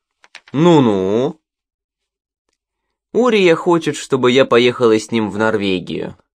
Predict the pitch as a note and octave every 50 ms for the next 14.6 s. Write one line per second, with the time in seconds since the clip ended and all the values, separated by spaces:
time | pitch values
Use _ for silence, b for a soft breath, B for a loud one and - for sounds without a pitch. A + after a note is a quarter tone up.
0 | _ _ _ _ - - - B2+ A2+ A2 G#2+ G#2+ A#2 A2 G#2+ G#2+ G#2+ - C3 -
1 | G#2+ G#2 G2+ F2 G2 G2+ G2 - B2+ A2+ G#2+ G#2+ G2+ G2+ G2+ G#2 A2+ B2+ F3+ A#3
2 | A3 D3+ G2+ E2 - - - _ b b b b b b b A#2+ D#3 G3+ A#3+ A3+
3 | F#3 D3 C3 A#2+ D3 C#3+ C3 B2 A#2+ - A#2 G#2+ G#2+ G#2 F#2+ A2 G#2 G2+ - -
4 | - G2 F2+ F2+ F2+ E2 F2 E2 F#2 F2+ - - - F2+ - - E2 - - -
5 | _ _ _ _ _ _ _ _ _ _ _ _ _ _ _ _ _ _ _ _
6 | _ _ _ _ _ _ _ _ - G#2+ B2 D#3+ F3+ F3+ - E3 - - - -
7 | _ _ - - G2 A#2+ D3 F3+ G#3+ A3 G#3 - - F3+ F3 D#3 D#3 D#3 D#3+ D#3
8 | D#3 - D3+ D3+ B2+ B2 C3 C3+ B2 A#2+ A#2+ - - B2 A2 G#2+ A#2+ A#2 - -
9 | - A2+ G#2 G#2 G#2 G#2 - G#2+ G#2 G2+ G2+ - G2+ F#2+ - - - G#2+ G2 G2
10 | F#2+ F#2 E2+ - - - - - - _ _ _ _ _ _ _ _ _ _ _
11 | _ _ _ _ _ _ _ _ _ _ _ _ _ _ _ _ _ _ _ _
12 | _ - A2 A2 C#3+ D#3 D#3 C#3+ C#3 - F3 G#3 G#3 - - - - _ - -
13 | F3 F3+ F3+ F#3+ - - D#3+ D#3 D#3 D#3 D3+ D3 E3+ E3 - - - E3 D#3+ D#3
14 | D#3 D3+ D#3 F3 G#3 G3+ - - - - - -